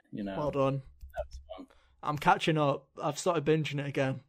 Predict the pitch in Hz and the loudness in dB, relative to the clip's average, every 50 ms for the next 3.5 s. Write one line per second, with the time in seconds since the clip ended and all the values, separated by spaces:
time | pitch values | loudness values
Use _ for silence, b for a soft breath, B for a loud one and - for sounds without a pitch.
0 | _ _ - - 151 139 - 147 175 160 156 156 156 160 160 - 160 147 135 156 | _ _ -8 -8 -6 -4 0 4 6 6 6 6 2 0 2 2 0 2 2 2
1 | 165 160 160 156 156 156 165 151 143 156 160 156 139 143 143 147 147 147 143 147 | 4 6 6 6 6 6 4 4 6 6 4 4 2 0 0 2 2 2 2 2
2 | - 170 151 151 156 - _ _ _ _ _ _ _ _ _ _ _ - - 104 | 2 0 0 0 -4 -8 _ _ _ _ _ _ _ _ _ _ _ -10 -4 -2
3 | 113 104 - - - 95 95 101 107 110 | 0 2 2 0 -2 -2 -8 -8 -8 -8